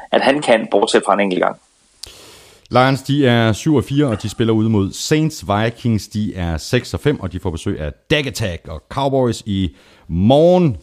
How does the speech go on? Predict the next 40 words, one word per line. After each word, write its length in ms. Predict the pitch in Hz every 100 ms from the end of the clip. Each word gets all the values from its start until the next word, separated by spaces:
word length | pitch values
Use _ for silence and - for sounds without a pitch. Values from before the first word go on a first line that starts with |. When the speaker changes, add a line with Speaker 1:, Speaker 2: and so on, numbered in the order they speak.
| -
Speaker 2:
Thursday 320 | 135 131 135
night, 260 | 110 98 95
og 80 | 85
det 60 |
er 40 | 87
så 100 | 87
den, 220 | 85 71 76
øh, 60 |
kamp, 280 | - 82 -
du 80 | 82
skal 180 | - 76
ind 100 | 67
og 60 |
se, 200 | - 76 -
Claus 220 | 82 76
Elming. 260 | 67 64 65 - - - -
Og 100 | -
lige 100 | 156
præcis, 340 | 165 185 170 165
øh, 120 | 143
Cowboys, 420 | - 156 160 147
de, 240 | - 156 143
øh, 220 | 131 117
vandt 200 | 135 135
jo 120 | 113
et, 180 | 104 110
øh, 400 | 98 92 90 85
et 160 | 98 -
brag 480 | 98 127 139 110 101
af 40 |
en 160 | 104 95
kamp 280 | 127 113
mod 380 | 110 104 87 90 120
Redskins. 600 | 123 127 113 - - -
Øh, 400 | 98 87 87 85
kampen, 240 | 110 87
den 100 | 98
sluttede 300 | 87 104 104 -
enogtredive 520 | 113 82 - 87 104
seksogtyve. 720 | - 117 - - - 110 117